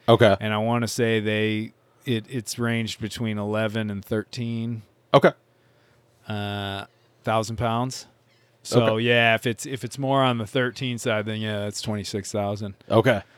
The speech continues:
Speaker 2: But, um, but I, if I'm trying to just motor and I
Speaker 1: Mm-hmm.
Speaker 2: wanna get up to cruising speed, which for this boat is,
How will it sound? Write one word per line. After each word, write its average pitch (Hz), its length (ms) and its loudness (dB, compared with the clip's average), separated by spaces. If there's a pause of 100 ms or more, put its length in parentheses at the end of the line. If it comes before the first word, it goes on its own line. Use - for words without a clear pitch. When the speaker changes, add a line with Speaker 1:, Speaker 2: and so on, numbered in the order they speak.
(140)
Speaker 2:
But, 110 320 -6
um, 95 520 -6 (220)
but 139 260 8
I, 156 480 8 (540)
if 147 160 2
I'm 160 400 6
trying 147 340 4
to 143 80 0
just 135 300 -2
motor 147 480 10 (200)
and 139 100 6
I 127 100 8
Speaker 1:
Mm-hmm. 127 60 6
Speaker 2:
wanna 131 180 4
get 127 160 4
up 127 200 4
to 120 520 2 (400)
cruising 135 380 4
speed, 139 420 2
which 117 300 4
for 120 180 -4
this 113 180 -2
boat 117 320 2
is, 104 320 -4